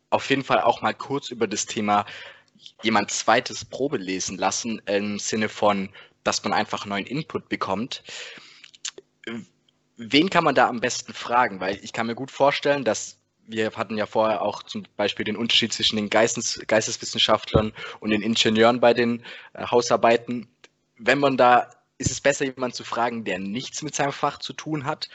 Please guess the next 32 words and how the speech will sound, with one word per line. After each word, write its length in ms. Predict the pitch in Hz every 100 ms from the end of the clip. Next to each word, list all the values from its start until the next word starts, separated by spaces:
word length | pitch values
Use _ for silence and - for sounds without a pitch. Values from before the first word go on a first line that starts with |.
| - - -
um 360 | 113 113 110 104
zu 140 | -
schauen, 460 | - 120 117 117 113 -
ob 260 | 117 - -
jemand 480 | 123 123 127 117 -
ohne 240 | 135 151
Vorwissen, 760 | 131 - 143 131 110 - 123 127
also 200 | 110 -
ob 120 | 104
man 100 | 107
so 180 | - 123
geschrieben 440 | 110 - 123 120
hat, 220 | 110 -
dass 140 | 107 101
es 80 | 104
für 100 | 110
jeden 260 | 101 110
verständlich 680 | - 101 - 98 113 156 -
ist? 240 | 156 - - - - - _ 107
Ist 140 | -
es 320 | 113 - - -
besser, 300 | - 113 -
jemanden 540 | 120 120 117 113 113 101
zu 260 | - 117
fragen, 480 | 110 - 107 113 110
der 400 | 113 107 104 - _
viel 340 | _ - 143
Erfahrung 480 | 120 - 131 131 113
hat 160 | 123
mit 100 | 120
schriftlichen 480 | - 135 - - 117
Texten? 560 | - 135 - - 131